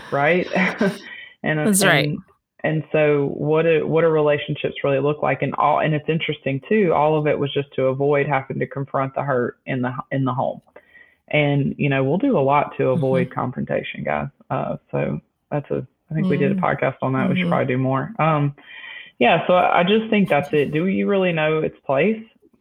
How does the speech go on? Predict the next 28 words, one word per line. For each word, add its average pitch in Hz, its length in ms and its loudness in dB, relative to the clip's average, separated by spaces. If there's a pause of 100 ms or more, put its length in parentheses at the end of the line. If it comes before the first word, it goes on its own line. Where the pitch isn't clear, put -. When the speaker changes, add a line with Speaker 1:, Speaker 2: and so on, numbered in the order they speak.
Speaker 1:
How - 180 -2
does 160 160 0
it - 200 -2
serve 147 240 0
you? 175 180 2
And 190 140 2
what 208 120 2
are 226 80 4
the 208 80 0
ways 165 300 2
that 160 100 0
it 156 80 -4
tries 143 300 0
to 143 140 -6
steal 147 280 2
from 147 200 -2
you? 151 160 0
And 156 120 0
do 147 60 0
you 151 160 2
have 165 220 0
control 185 400 2
over 127 180 0
that? - 180 0
And 151 100 -2
if 151 120 -6
you 160 100 -4
don't, 151 460 0